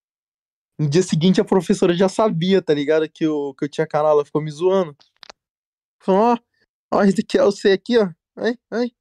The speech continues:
Ficou me zoando lá, tá ligado? Pô, eu tinha quantos anos? Tinha treze anos. Imagina zoar uma criança de treze anos falando que, que tá, tipo,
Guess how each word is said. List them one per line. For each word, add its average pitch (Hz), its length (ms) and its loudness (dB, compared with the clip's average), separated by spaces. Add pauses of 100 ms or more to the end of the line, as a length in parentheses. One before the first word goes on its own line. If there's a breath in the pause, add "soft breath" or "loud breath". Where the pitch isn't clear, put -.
(440)
Ficou 156 160 -6
me 170 100 -4
zoando 185 440 4
lá, 196 140 2
tá 190 120 -6
ligado? 180 320 0 (240)
Pô, 180 140 4
eu 147 40 0
tinha 135 240 -12 (260)
quantos 175 280 0
anos? 143 120 2
Tinha 156 200 -6 (320)
treze 147 400 2
anos. 151 240 2
Imagina 180 380 -2
zoar 180 200 0
uma 180 60 2
criança 175 340 0
de 160 100 -16
treze 180 360 2
anos 180 280 -2 (520 soft breath)
falando 170 680 0 (440)
que, 127 720 -4 (220)
que - 80 -20
tá, 123 680 2
tipo, 131 380 -8